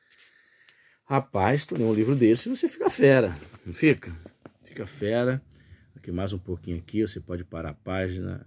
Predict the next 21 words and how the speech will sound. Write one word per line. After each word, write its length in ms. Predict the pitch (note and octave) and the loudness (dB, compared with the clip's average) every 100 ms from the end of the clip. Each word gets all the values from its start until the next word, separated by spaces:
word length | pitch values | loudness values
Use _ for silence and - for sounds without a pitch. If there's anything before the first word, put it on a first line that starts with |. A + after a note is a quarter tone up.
| - | -18
o 180 | D#2+ F#2+ | -16 -12
vídeo 320 | F2 G#2+ A#2+ | -6 -6 -6
e 40 | |
ver 120 | F#2 | -10
a 80 | D#2+ | -10
página 360 | - E2 D#2+ D#2+ | -12 -12 -10 -12
oitenta 280 | D#2 D#2 D2 | -12 -16 -14
e 40 | |
seis 420 | - F2+ F#2 F2+ | -10 -4 -2 -2
aí, 220 | E2+ F#2 | -4 -6
ó. 60 | E2+ - _ _ _ _ _ _ _ _ _ - | -6 -12 _ _ _ _ _ _ _ _ _ -18
Falando 220 | E2 E2 | -12 -12
um 40 | E2 | -12
pouco 280 | F2+ F2 | -12 -12
mais 180 | F2 F2 | -10 -10
sobre 200 | - E2 - | -10 -12 -16
Kyrios, 1000 | - G2 G2 F2 D#2 - - - - - | -10 -6 -2 -4 -4 -12 -16 -18 -18 -16
Senhor. 640 | D2+ C#2+ D2 F2 G2+ - _ _ - _ _ _ _ _ _ _ _ - _ _ _ _ - | -14 -10 -8 -8 -8 -14 _ _ -20 _ _ _ _ _ _ _ _ -20 _ _ _ _ -20
Certo? 480 | - F#2 A#2+ _ _ _ _ _ _ _ _ _ _ _ _ _ _ _ _ G2 _ _ _ | -8 -6 -6 _ _ _ _ _ _ _ _ _ _ _ _ _ _ _ _ _ _ _ _
Muita 540 | G#2 F#2 F#2 F#2 F2 | -12 -6 -4 -4 -8
coisa. 600 | D#2+ - C2 B1 - - | -12 -12 -12 -12 -14 -18